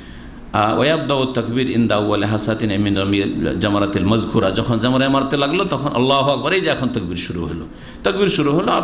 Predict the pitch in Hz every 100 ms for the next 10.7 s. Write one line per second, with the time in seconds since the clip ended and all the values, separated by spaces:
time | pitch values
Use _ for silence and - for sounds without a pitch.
0 | - 175 147 156 143 175 - - - -
1 | - - - - - - - - - -
2 | 113 139 127 131 131 127 135 123 131 123
3 | 113 110 104 - 113 104 117 160 135 -
4 | 143 - 104 95 98 - - 170 175 214
5 | 214 190 185 180 190 196 196 202 135 139
6 | 143 160 190 226 233 254 - 233 226 202
7 | 175 190 156 147 220 262 269 - 240 254
8 | 262 247 - 180 143 131 185 190 208 -
9 | 131 143 208 240 226 - 202 165 180 175
10 | 156 170 170 127 123 156 175